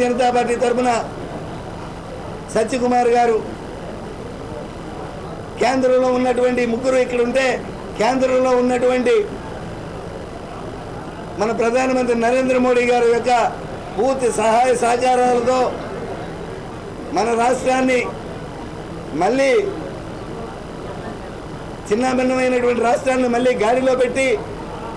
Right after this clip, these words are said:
రాబోయే ఐదు సంవత్సరాల్లో పూర్తిగా మళ్ళీ రాష్ట్రాన్ని ఇంతకు ముందు కన్నా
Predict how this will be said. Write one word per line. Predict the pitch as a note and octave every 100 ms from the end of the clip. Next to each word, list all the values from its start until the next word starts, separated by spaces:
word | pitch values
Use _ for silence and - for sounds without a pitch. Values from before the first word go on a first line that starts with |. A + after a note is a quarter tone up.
| - - - - - - - - - - - E3+
రాబోయే | A3+ C#4+ B3+ A#3+
ఐదు | B3+ B3+ B3+
సంవత్సరాల్లో | B3+ B3+ C4 C4 B3+ B3 G3 - - - - - - F3
పూర్తిగా | B3 C4 C#4 C4 C4 A#3 F#3 - - - - G#3+
మళ్ళీ | A#3 C4 C4 G#3+ G3+ - - E3+
రాష్ట్రాన్ని | G#3+ A#3+ C4 C4+ C4 B3+ - - - - G3
ఇంతకు | A#3 A3 A3
ముందు | B3+ C4+
కన్నా | C4+ C4+ C4